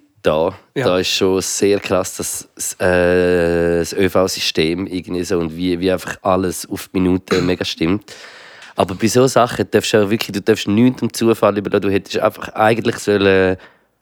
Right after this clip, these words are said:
Speaker 1: Frankfurt Süd direkt irgendwie, äh, dort her.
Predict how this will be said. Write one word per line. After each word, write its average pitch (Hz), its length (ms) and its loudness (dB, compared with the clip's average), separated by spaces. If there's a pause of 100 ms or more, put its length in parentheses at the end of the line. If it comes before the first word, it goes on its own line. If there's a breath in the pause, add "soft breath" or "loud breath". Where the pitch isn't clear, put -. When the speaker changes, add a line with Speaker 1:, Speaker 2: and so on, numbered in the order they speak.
(240)
Speaker 1:
Frankfurt 104 680 0
Süd 110 440 0 (300)
direkt - 640 0
irgendwie, 92 500 0
äh, 87 460 2 (1000)
dort 95 200 0
her. 80 340 -2